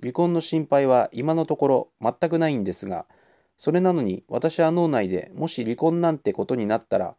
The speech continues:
自分の人生がどう変化するのかを何度もシミュレーションしているんです。ビジネスもおかげさまでそれなりにつつがなく伸びているわけですが、それでも万が一、売り上げがゼロになったら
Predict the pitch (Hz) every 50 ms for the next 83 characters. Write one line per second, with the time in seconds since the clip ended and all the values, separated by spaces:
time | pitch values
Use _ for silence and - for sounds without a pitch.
0 | _ _ _ _ _ - 123 127 143 170 175 175 170 160 156 165 165 151 - -
1 | 101 95 92 101 87 80 - _ _ _ _ - 165 202 185 147 147 135 120 -
2 | - 95 - - 107 107 101 92 90 - 90 82 - _ _ - 139 147 - -
3 | _ - 151 160 156 139 123 120 127 123 - - 123 127 131 131 131 131 120 123
4 | - - - - _ _ _ _ _ _ - - - 147 151 147 - - 123 113
5 | 107 104 107 98 92 92 - - - - - _ _ _ _ _ _ _ _ _
6 | _ _ _ _ _ _ _ _ _ _ - 151 170 185 185 202 185 151 - -
7 | 110 101 95 92 113 120 117 110 - 110 107 110 104 101 104 101 - _ _ _
8 | _ _ - - - 139 165 165 160 160 160 147 147 135 - - - - - 170
9 | 170 175 170 170 165 - 123 123 139 147 147 127 110 101 98 98 95 95 92 98
10 | 95 95 - - 98 92 85 - _ _ _ _ _ _ _ _ _ _ _ -
11 | - 165 175 180 185 185 160 120 107 120 143 147 147 131 113 95 98 - - -
12 | - - _ _ _ _ _ _ _ _ _ - 127 120 147 147 147 156 156 147
13 | 156 139 110 104 131 165 180 175 156 127 113 107 - - - - - - -